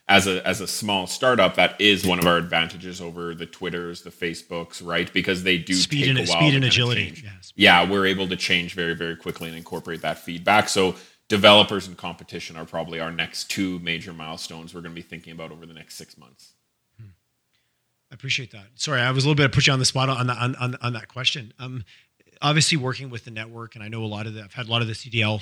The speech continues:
Speaker 2: uh, leaders on the show, and great network, and,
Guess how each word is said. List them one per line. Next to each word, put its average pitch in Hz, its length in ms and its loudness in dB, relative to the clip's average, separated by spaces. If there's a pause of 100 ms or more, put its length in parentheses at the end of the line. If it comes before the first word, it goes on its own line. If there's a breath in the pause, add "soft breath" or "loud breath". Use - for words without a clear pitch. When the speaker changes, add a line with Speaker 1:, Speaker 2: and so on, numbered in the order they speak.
(160)
Speaker 2:
uh, 113 60 -20 (800)
leaders 120 400 -6
on 117 220 -2
the 113 80 -4
show, 110 340 -2
and 107 240 -20 (380)
great 139 280 6
network, 113 460 0
and, 98 200 -14